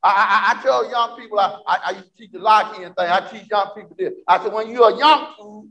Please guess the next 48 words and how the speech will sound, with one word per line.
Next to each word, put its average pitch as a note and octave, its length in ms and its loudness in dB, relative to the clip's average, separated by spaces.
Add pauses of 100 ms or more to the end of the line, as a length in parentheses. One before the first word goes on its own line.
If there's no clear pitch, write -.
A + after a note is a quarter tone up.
you A3+ 120 -20
can - 140 -20
get A3 120 -6
over A3 260 4
that. - 260 -6
You C#4+ 120 -6
can A#3 140 -8
live A3+ 240 0
down G#3+ 460 4
your D#3 120 -10
past." D3 320 -8 (1400)
And C#3+ 100 -16
then A#3 160 0
you B3+ 140 -6
still C4+ 300 0
have A3+ 320 4
the F#3 140 -10
tools C4 400 -12
to E3+ 60 -16
get G#3+ 220 -4
up A#3 160 4
and F3 120 -12
make G3+ 240 -6
things F3+ 400 -6
better. G#3+ 420 4 (160)
And D#3 120 -18
people C#4+ 240 -6
never C#4 380 2
really C#4+ 260 0
realize D4+ 600 4
how A3 220 -6
big A3 140 -12
a G3 80 -6
fool - 200 -18
you - 220 -20
were. D#4+ 400 6 (1120)
But B3+ 180 4
when C#4 220 -4
you C#4 200 -10
get C#4 200 -10
to G#3+ 80 -12
be B3 160 -14
a G3 120 4
fool C4 460 -10
in G#3+ 120 -8
your G#3+ 220 4
old A3 580 6
age C#3 140 -12